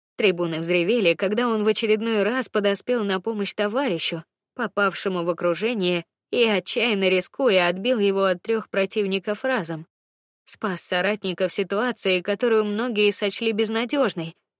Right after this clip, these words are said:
где почти все предпочли бы продать товарища, но, но не подставляться самому. «Они так любят его», сказал Кейлус Тибель, глядя в бинокль на ликующих зрителей, которые скандировали имя представителя королевской семьи.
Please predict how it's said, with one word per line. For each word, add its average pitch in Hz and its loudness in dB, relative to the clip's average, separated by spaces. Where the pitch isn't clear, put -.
где 202 -8
почти 170 -4
все 208 -4
предпочли 185 -4
бы 190 -2
продать 208 -6
товарища, 196 -2
но, 180 -8
но 208 -2
не 180 -2
подставляться 180 -6
самому. 202 -4
«Они 226 0
так 185 0
любят 185 2
его», 160 -6
сказал 196 0
Кейлус 180 0
Тибель, 185 -2
глядя 202 0
в 185 -6
бинокль 190 -2
на 185 -2
ликующих 202 0
зрителей, 180 -2
которые 226 2
скандировали 185 0
имя 190 0
представителя 180 -2
королевской 190 -4
семьи. 208 -6